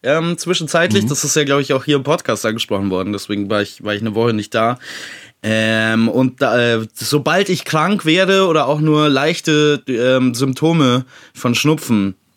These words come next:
Speaker 1: äh, bemerke, bin ich, was Essen angeht, wirklich das größte Schwein. Also dann esse ich einfach von null Uhr bis null Uhr durch und so habe ich das bisher auch durchgehalten.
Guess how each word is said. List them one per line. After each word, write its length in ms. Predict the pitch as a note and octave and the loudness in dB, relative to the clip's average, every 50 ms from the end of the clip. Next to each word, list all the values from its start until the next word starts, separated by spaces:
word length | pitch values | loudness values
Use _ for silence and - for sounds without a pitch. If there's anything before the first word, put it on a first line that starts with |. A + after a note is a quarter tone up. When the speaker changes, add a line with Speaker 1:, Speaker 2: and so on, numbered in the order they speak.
| _ _ _ - | _ _ _ -4
Speaker 1:
äh, 160 | G#2+ G#2+ G2+ | -2 -2 0
bemerke, 480 | F2+ A2 G#2 G#2 G#2 G2+ G#2 - - A2 | 0 0 0 0 0 0 -2 -2 -4 -6
bin 260 | G2+ - B2 A2+ A2+ | -4 -2 0 0 0
ich, 240 | A2+ G#2+ - - - | 0 0 -4 -4 -4
was 220 | A2+ A#2 - - | -2 -2 -2 -2
Essen 300 | - B2 B2 - - B2 | -2 -2 -2 0 2 2
angeht, 360 | A#2 A2+ A2+ G#2 A2 A2 G2 A2 | 2 2 2 2 0 0 0 -2
wirklich 180 | A2 G#2 - | -4 -4 -4
das 160 | - - - | -6 -8 -6
größte 340 | - - A#2+ B2 B2 - A#2+ | -2 0 0 0 0 0 0
Schwein. 540 | - - - G#2 G2 G2+ G#2 G#2+ A#2 A2+ - _ _ _ _ - - _ - - - | -2 0 0 0 0 0 2 0 0 -2 -4 _ _ _ _ -20 -20 _ -20 -12 -8
Also 160 | G#2+ A2 A2+ | -4 -2 0
dann 160 | A2+ A2+ A2 | 0 0 0
esse 200 | A2+ A2 A2 - | 0 0 -2 -2
ich 100 | A2+ A#2+ | -2 -2
einfach 240 | A2 G#2+ G#2 A2+ G#2 | -2 -2 -2 -4 -4
von 440 | - - A2+ G#2 G#2+ G#2 G#2 F#2+ A2 | -4 -2 -2 0 0 0 0 2 2
null 240 | A#2 B2 C3+ C#3+ C#3+ | 2 4 4 4 4
Uhr 360 | - D3 D3+ D#3 E3 F3 E3+ | 4 4 4 4 4 2 0
bis 320 | - - D#3+ D3+ - - | 0 0 -2 -2 0 2
null 260 | C#3+ D3 D#3 E3 E3+ - | 2 4 4 4 2 2
Uhr 240 | C#3 C#3+ D3+ D3+ | 2 2 2 2
durch 440 | B2+ B2+ C3+ D#3 F3+ F#3 F#3 - - | 2 2 2 2 2 2 0 -4 -10
und 220 | - - B2 B2+ A#2 | -8 -4 -4 -4 -2
so 280 | A#2+ C3 C#3 C3+ B2+ | -2 0 0 0 0
habe 160 | C#3+ C3+ C3 | 0 -2 -2
ich 60 | B2+ - | -4 -6
das 140 | C#3 B2+ - | -8 -8 -6
bisher 340 | - F3 E3 - F#3+ E3+ D#3+ | -4 -2 -2 0 0 0 0
auch 100 | E3+ - | -2 0
durchgehalten. 840 | - G3 G3+ G#3+ G#3 - D#3+ C3+ B2 G#2+ G#2 G2 - F#2+ F2+ - | 0 0 0 2 0 0 0 0 0 -2 -2 -4 -6 -10 -12 -12